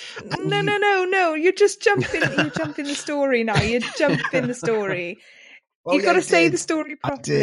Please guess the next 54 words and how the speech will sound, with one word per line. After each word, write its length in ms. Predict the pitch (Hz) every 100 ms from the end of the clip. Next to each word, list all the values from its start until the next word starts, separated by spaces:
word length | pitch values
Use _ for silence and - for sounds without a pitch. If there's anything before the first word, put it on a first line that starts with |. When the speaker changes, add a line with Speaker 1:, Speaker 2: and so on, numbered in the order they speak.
| -
Speaker 2:
properly. 120 | 131
Speaker 1:
yeah, 160 | 131 120
sorry. 600 | - 139 123 101 98 - _ -
Speaker 2:
No, 640 | 294 302 302 294 254 233
you 220 | 233 262
Speaker 1:
I 340 | 240 - 302 -
Speaker 2:
jumped. 160 | -
You 60 | 123
Speaker 1:
jumped. 140 | 117
I'm 60 | -
Speaker 2:
jumped. 320 | 302 240 123
Speaker 1:
sorry, 100 | - -
Speaker 2:
You've 80 | 240
Speaker 1:
I've 80 | 208
ruined 340 | 262 269 220
Speaker 2:
ruined 140 | 269 254
Speaker 1:
it. 100 | 202
Speaker 2:
it. 260 | 190 180 - _ _ _ _ _ -
Speaker 1:
Oh, 60 | 165
no, 180 | 160
this 220 | 147 165 175
Speaker 2:
You've 120 | 233
Speaker 1:
is, 60 | 240
this 140 | 147
is 80 | 170
Speaker 2:
ruined 20 |
Speaker 1:
like 120 | 139
an 80 | 135
Speaker 2:
it. 40 | 117
Speaker 1:
onion. 280 | 117 110
It 80 | 98
just 180 | 107 -
keeps 200 | 120 90
giving, 400 | 110 98 92 90 -
honestly. 480 | 107 113 - 95 90
Like, 320 | 101 - - - - -
go 140 | - 156
on. 140 | 113
So 140 | - 131
you've, 360 | 120 135 -
you've 440 | 107 80 117 135 -
guessed 280 | 156 139 -
this 160 | 123
amount, 200 | 110 110
which 100 | 92
is 60 | -
a 20 |
hundred 240 | 139 143
and 100 | 143
ten 220 | 139 135 123
pounds 320 | - 113 101
is 80 | 95
what 140 | 95
you've 160 | 98